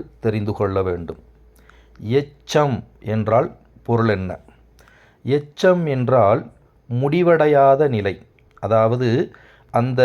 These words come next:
சொல்லானது அரைகுறையாக இருக்கிறது, அதுக்கு முழு பொருள் இல்லை, இன்னொரு சொல் வந்து சேர்ந்தால் மட்டும்தான் அந்த சொல் முழுமை பெறும். ஆ,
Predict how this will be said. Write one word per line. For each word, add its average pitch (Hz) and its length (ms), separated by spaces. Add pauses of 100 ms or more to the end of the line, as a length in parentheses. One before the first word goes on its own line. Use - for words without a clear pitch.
சொல்லானது 156 760 (280)
அரைகுறையாக 143 1000 (100)
இருக்கிறது, 113 540 (800)
அதுக்கு 151 520 (300)
முழு 165 360 (180)
பொருள் 147 360 (140)
இல்லை, 120 320 (600)
இன்னொரு 151 500
சொல் 185 360
வந்து 170 360 (500)
சேர்ந்தால் 170 720
மட்டும்தான் 143 600 (440)
அந்த 131 260
சொல் 190 300 (100)
முழுமை 147 460
பெறும். 80 260 (1120)
ஆ, 123 100